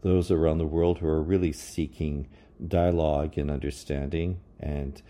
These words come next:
a way to make the world work better and better. That absolutely is,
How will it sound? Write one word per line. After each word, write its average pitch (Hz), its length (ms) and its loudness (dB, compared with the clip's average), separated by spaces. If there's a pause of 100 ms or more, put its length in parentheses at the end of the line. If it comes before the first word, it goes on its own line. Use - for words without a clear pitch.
(1200)
a 90 80 6
way 90 280 6
to 90 160 -4
make 80 200 0
the 87 100 -2
world 82 420 0
work 85 400 0 (160)
better 78 360 -4
and 71 100 -6
better. 80 380 -2 (1000)
That 90 180 2
absolutely 80 720 -2
is, - 340 -8